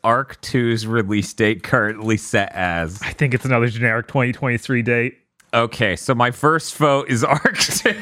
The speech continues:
Speaker 1: <laughs>
Speaker 2: But Vin Diesel.
Speaker 1: That shit ain't happening.
Speaker 2: <laughs>
Speaker 1: My second vote is Pragmata. That shit ain't <laughs> happening.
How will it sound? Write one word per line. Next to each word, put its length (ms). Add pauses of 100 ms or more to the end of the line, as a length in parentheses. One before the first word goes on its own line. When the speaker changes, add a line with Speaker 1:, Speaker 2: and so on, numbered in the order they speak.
(220)
Speaker 1:
<laughs> 60 (760)
Speaker 2:
But 160
Vin 240
Diesel. 600
Speaker 1:
That 200
shit 480
ain't 320
happening. 1000 (280)
Speaker 2:
<laughs> 300
Speaker 1:
My 160
second 420
vote 320
is 160
Pragmata. 1120 (420)
That 320
shit 560
ain't 340
<laughs> 20
happening. 1300